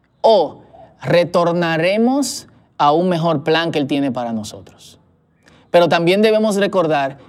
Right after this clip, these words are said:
que dudar de Dios es un desvío completo.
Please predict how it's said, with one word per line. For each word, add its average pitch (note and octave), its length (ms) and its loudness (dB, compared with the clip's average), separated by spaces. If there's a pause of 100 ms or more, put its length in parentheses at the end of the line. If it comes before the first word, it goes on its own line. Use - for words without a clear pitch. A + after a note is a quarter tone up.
(160)
que D#3+ 180 2
dudar D#3+ 420 0
de G3+ 140 0
Dios C3+ 580 -4
es D3 340 -4
un F#3 280 0
desvío F3+ 1000 -2
completo. A#2 680 -6